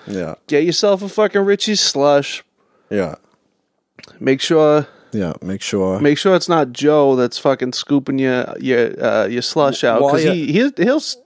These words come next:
Speaker 1: He'll spit right
Speaker 2: he's
Speaker 1: in it.
Speaker 2: stingy. He's
Speaker 1: He'll
Speaker 2: stingy.
Speaker 1: spit right in it by accident. He doesn't mean to. He means the best.
Speaker 2: Yeah.
Speaker 1: But he dribbles a little
Speaker 2: He's
Speaker 1: bit.
Speaker 2: a nice guy.
Speaker 1: He's a nice fucking guy, but he fucking dribbles like a motherfucker.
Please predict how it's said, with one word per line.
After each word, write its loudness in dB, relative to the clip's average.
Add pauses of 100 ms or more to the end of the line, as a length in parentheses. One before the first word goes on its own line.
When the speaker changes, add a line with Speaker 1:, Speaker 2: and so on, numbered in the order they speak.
(320)
Speaker 1:
He'll 2
spit 0
right 4
Speaker 2:
he's 2
Speaker 1:
in 0
it. -2
Speaker 2:
stingy. 0
He's -4
Speaker 1:
He'll 2
Speaker 2:
stingy. 0
Speaker 1:
spit 2
right 2
in 0
it -12 (400)
by 0
accident. -2
He -4
doesn't 2
mean 2
to. -4
He -4
means 2
the 0
best. -2 (340)
Speaker 2:
Yeah. -8 (260)
Speaker 1:
But 2
he -4
dribbles 0
a -4
little -4
Speaker 2:
He's 0
Speaker 1:
bit. 2
Speaker 2:
a 2
nice 0
guy. -2
Speaker 1:
He's -4
a 2
nice 0
fucking -2
guy, 2
but 2
he -2
fucking -2
dribbles 0
like -4
a -10
motherfucker. -6